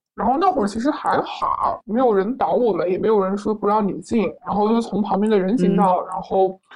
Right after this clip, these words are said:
Speaker 1: 穿过了第一个地点。第一个地点它其实分了两个地方嘛，第一个地方有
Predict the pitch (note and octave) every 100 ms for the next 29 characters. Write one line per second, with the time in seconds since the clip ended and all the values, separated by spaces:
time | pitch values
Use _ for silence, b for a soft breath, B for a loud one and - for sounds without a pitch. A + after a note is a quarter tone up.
0 | B - - A#3 B3 G#3 F#3 F#3 A#3+ B3
1 | C#4 A#3 F#3 F#3 F3 - - F#3 C4 C4+
2 | A3+ A3+ G3 F3+ F#3+ G3+ - A3 A#3 C#4+
3 | C4 G#3 C3 C3+ C4 A#3 F#3 E3+ E3+ A#3+
4 | C4 A#3 A3 G3+ F#3+ F3+ D3+